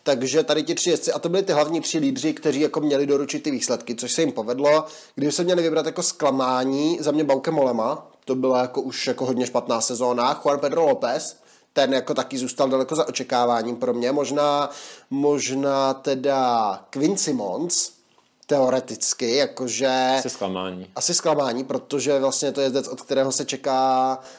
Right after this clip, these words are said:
Speaker 1: já, nebo já jsem čekal jako asi něco víc, asi prostě, že se bude posouvat a zatím to nedoručuje. Jasper Stuyven si objezdil ten svůj standard a pak tady jsou ještě jako ta jména,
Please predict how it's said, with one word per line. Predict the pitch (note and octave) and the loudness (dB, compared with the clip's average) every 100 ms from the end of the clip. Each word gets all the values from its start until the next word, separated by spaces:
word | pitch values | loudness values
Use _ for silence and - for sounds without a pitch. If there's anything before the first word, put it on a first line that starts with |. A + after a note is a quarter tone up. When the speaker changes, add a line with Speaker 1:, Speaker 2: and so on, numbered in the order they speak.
| - _ - | -20 _ -2
Speaker 1:
já, | D3+ | 0
nebo | C#3+ C#3 | 2 2
já | C#3+ D3 | 2 2
jsem | D#3+ | -2
čekal | B2+ A#2 C3+ | -4 -2 -2
jako | C3 - | 0 -4
asi | - - | -6 -2
něco | D3 - F3+ | -2 0 0
víc, | D3 C3+ | 0 0
asi | B2+ B2+ | -4 -4
prostě, | B2 B2 | -6 -4
že | C#3+ | -2
se | D3+ | 0
bude | C#3+ D#3+ | 0 0
posouvat | D3+ - C#3+ C#3 C#3 | 0 -2 2 2 0
a | |
zatím | C3+ C3 C#3+ | -4 -4 -2
to | D3 | 0
nedoručuje. | F3+ C#3+ C3+ C3 C3+ C3 F3 - - - | 2 2 0 -2 0 0 0 -6 -14 -2
Jasper | C3 - F3+ | -2 0 -2
Stuyven | - D#3 E3+ | 2 2 2
si | - D3+ | 0 -4
objezdil | D#3 D#3 D#3 D3 | -2 -2 0 0
ten | D3+ | 0
svůj | F3+ F3 | 0 -2
standard | - B2 B2+ D3 E3 E3 - - | -2 -2 2 2 2 -4 -14 -4
a | C3 C3 C3 C3 C3 - - - - | 2 2 2 0 -2 -6 -20 -10 0
pak | C3+ - | 0 2
tady | D#3 D#3 | 0 0
jsou | - D#3+ D3+ | 0 0 2
ještě | D3+ C3 - | 2 0 0
jako | D3 D3 D#3 | 0 0 -2
ta | - D3+ | 0 0
jména, | D3 D3 D3 D3 D3 C#3+ D3 | 2 2 2 2 2 2 2